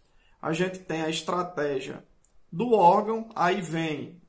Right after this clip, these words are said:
no caso aqui é do judiciário, vai, vai ter a estratégia de T I, depois vai ter o P D T I, que esse sim é do órgão, e do P D T I tem um plano de contratações,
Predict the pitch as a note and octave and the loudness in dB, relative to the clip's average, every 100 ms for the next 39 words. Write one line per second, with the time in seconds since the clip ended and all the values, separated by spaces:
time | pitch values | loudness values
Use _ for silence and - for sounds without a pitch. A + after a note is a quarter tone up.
0 | _ - D3 D3+ D3 C#3+ C#3+ - C3+ C3+ | _ -14 -14 -6 -4 -4 -6 -8 -10 -10
1 | C#3+ C#3+ D3+ - F4+ G#3 G#3 G#3 F#3 F#3+ | -12 -8 -6 -4 0 0 0 -2 -4 -4
2 | F#3 F3+ E3+ - F3 E3+ D3+ D3+ D3 - | -4 -6 -8 -4 -6 -4 -6 -6 -10 -6
3 | A3+ G#3 G3+ G3+ G3 G3+ A3+ A3 G#3 G#3 | -4 -2 -4 -4 -4 0 0 -2 -4 -6
4 | G3+ G3 F#3+ F#3+ F#3 F#3 F#3 F#3 A3+ A#3 | -4 -2 0 0 0 -2 -2 -4 -2 -4
5 | - F3+ F3+ F3 A#3+ G3+ F#3 G3+ A3+ A#3 | -6 -6 -8 -8 -2 0 2 0 -4 -10
6 | - B3 F4 F4 G3+ A#3 B3 A#3 A#3+ C4 | -8 -4 -4 -4 -10 -6 -4 -4 -4 0
7 | A#3+ B3 C4+ C4+ B3+ A#3+ A#3+ B3+ A#3+ B3+ | 0 0 -6 -10 -6 -6 -6 -14 -10 -8
8 | - C#4 A#3+ A3+ A3+ | -6 -6 -6 -6 -8